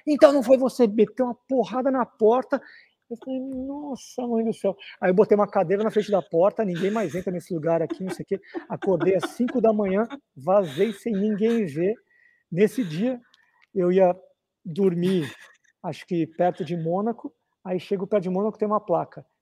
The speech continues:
Grande Prêmio de Mônaco, amanhã todas as estradas estarão fechadas. Falei, "Nossa." Aí foi uma roubada. Nesse dia, acho que eu pedalei cento e quarenta quilômetros, eu saí de Fréjus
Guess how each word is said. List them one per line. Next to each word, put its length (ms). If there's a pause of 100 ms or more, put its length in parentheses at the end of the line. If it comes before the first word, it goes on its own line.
Grande 340
Prêmio 260
de 120
Mônaco, 480
amanhã 480
todas 320
as 80
estradas 280
estarão 240
fechadas. 440
Falei, 180
"Nossa." 760 (600)
Aí 140
foi 180
uma 140
roubada. 380
Nesse 200
dia, 140
acho 100
que 60
eu 60
pedalei 400
cento 540
e 40
quarenta 640
quilômetros, 800
eu 80
saí 180
de 140
Fréjus 800